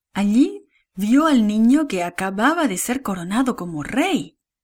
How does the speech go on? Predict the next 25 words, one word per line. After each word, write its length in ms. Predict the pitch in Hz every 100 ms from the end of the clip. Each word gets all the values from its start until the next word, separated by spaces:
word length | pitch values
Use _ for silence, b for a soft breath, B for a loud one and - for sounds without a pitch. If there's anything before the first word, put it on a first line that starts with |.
| _ _
Claro, 380 | - 170 214 -
se 180 | -
quedó 240 | - 143 196
muy 160 | 277
sorprendida 840 | 302 185 - 165 175 226 240 170 - _
y 200 | - 247
también 800 | - 165 151 175 226 247 175 180
muy 340 | 185 262 247 165
enojada. 840 | 143 143 - - 320 160 131 - _ _ _ _ _ _ _ _
Ordenó 580 | - 135 135 180 254
a 80 | 233
los 160 | 175 170
soldados 640 | - 185 196 208 233 294
que 140 | - 185
prendieran 760 | 180 185 185 208 330 277 156
a 60 | 143
Joás, 560 | - 135 - - - _ _ _ _ _
pero 200 | - 392
los 160 | 349 240
soldados 600 | 202 175 123 - 214 -
la 180 | 233 254
tomaron 440 | 262 277 330 320 226
prisionera 580 | 220 - 190 214 262 -
a 220 | 180 175
ella 560 | 240 415 254 175 160